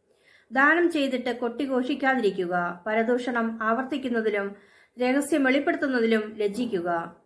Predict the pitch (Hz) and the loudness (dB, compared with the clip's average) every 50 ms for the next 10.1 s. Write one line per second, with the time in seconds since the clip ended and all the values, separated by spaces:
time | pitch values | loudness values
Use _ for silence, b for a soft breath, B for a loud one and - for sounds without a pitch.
0 | _ - 202 202 202 226 220 214 208 208 226 226 220 220 262 262 285 277 262 254 | _ -8 -8 -4 0 2 2 2 2 0 0 -2 -2 0 2 2 4 4 4 4
1 | 240 233 226 220 220 208 202 196 202 269 269 247 226 214 208 208 202 202 208 196 | 4 4 4 2 2 0 -2 -2 0 0 2 2 4 2 2 0 0 -2 -2 -4
2 | 196 196 196 196 220 196 196 185 185 180 180 180 170 165 170 170 - B B B | -4 -6 -8 -8 -6 -4 -2 -2 -2 -2 -2 -2 -4 -4 -6 -8 -10 B B B
3 | B B B B B - 262 277 294 311 311 294 269 262 254 247 247 240 233 240 | B B B B B -2 0 2 4 4 6 4 4 4 0 0 -2 -2 -2 0
4 | 233 226 220 226 233 226 - - 311 294 - 277 240 226 226 220 214 214 214 208 | 0 0 0 -2 -4 -8 -8 -8 -6 -2 0 0 2 2 4 4 4 2 0 -2
5 | - 220 202 202 202 202 202 196 190 196 196 196 - _ _ _ _ _ _ _ | 0 2 2 2 2 2 0 -2 -6 -8 -12 -14 -18 _ _ _ _ _ _ _
6 | _ 208 233 240 254 262 277 269 247 220 220 226 220 214 208 208 202 208 202 202 | _ -2 0 2 2 2 2 0 0 0 -2 -2 -2 -2 -4 -4 -4 -4 -4 -4
7 | 202 202 208 - 220 220 208 196 190 196 208 190 196 190 190 185 190 b b b | -4 -6 -6 -6 -4 -2 -2 -2 -2 -4 -4 -4 -4 -4 -4 -6 -10 b b b
8 | b b b b b b 226 220 220 220 214 220 226 214 208 202 196 214 220 233 | b b b b b b -4 -2 0 0 0 0 0 0 0 2 2 4 4 4
9 | 254 247 - 269 262 254 254 - 247 220 214 202 214 214 208 202 202 202 202 208 | 2 0 -2 -2 -2 -4 -4 -6 -6 -6 -6 -6 -6 -6 -6 -6 -6 -8 -10 -12
10 | - | -16